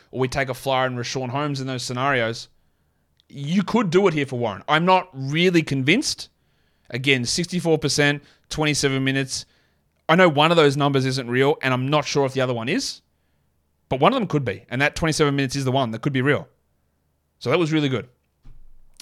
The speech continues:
Simmons had four points only, but nine rebounds, eight assists, three steals, and a block. That is as Draymond Green as it gets. While the Basmati man, ten, three and four, two threes, and a block. He shot the ball better, but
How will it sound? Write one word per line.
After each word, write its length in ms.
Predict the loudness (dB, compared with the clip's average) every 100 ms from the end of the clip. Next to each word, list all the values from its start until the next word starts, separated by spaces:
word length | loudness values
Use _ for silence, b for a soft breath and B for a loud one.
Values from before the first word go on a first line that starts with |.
| -4
Simmons 280 | 0 0 2
had 140 | 0
four 200 | 0 -2
points 240 | 0 0 0
only, 260 | 0 -2 -8 b b
but 120 | -6 0
nine 260 | 4 6
rebounds, 400 | 6 6 4 2 2
eight 160 | 2 2
assists, 380 | 0 -2 -4
three 180 | -2 -2
steals, 280 | 0 -2 -2
and 60 | -2
a 40 |
block. 220 | 0 2
That 140 | 4 4
is 220 | 2 0
as 200 | -4 -4
Draymond 400 | -2 0 0 -2
Green 180 | -2 -2
as 100 | -4
it 80 |
gets. 340 | 0 0 -2 -10 b b b
While 120 | 0
the 100 | 2
Basmati 540 | 4 4 4 4 2 0
man, 240 | -4 -4
ten, 260 | -2 -2 -4
three 220 | -4 -6
and 100 | -6
four, 220 | -4 -4
two 240 | -4 -4
threes, 420 | -4 -2 -2 -2 -6
and 140 | -6 -4
a 40 |
block. 340 | -2 2 2 0
He 60 |
shot 280 | -2 -2 -2
the 80 | -2
ball 160 | 0
better, 180 | 2 2
but 360 | 4 6 6